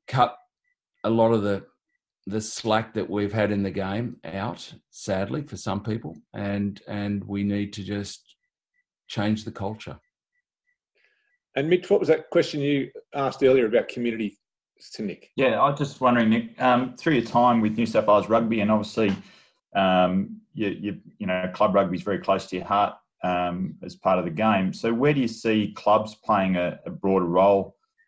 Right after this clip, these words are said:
Speaker 3: in the, the future of rugby in Australia, and what, what could they do more of or less of, or where could they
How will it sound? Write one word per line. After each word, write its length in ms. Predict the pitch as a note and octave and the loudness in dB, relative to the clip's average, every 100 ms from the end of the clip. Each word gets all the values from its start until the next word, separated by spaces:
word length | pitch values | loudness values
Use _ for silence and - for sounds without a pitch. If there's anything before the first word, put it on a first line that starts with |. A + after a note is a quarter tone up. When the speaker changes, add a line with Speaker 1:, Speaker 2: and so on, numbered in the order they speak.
| _ | _
Speaker 3:
in 140 | G2 F#2+ | 0 4
the, 220 | F#2 F2 - | 4 0 -8
the 80 | - - | -10 -6
future 300 | G#2 - F#2+ | -6 -2 -2
of 80 | |
rugby 280 | F#2+ F#2 F#2+ | 2 2 0
in 80 | F#2 | -4
Australia, 460 | F2 - F2+ F2+ F2 | -6 0 2 2 0
and 100 | G#2 | -2
what, 180 | A2 | -4
what 180 | A#2+ B2+ | -2 -2
could 160 | - F2+ | -2 2
they 200 | G2 F#2 | 2 2
do 240 | E2 F#2 | 0 0
more 340 | F2+ G#2 A2 G#2+ | 2 4 6 6
of 220 | G#2+ F#2+ | 4 2
or 120 | F2 | -2
less 260 | F#2+ - G#2 | -2 0 0
of, 200 | G2 F2+ | 0 0
or 100 | F#2 | -2
where 160 | G#2+ | -4
could 160 | G#2+ E2+ | -4 0
they 300 | F#2 F2+ | 2 2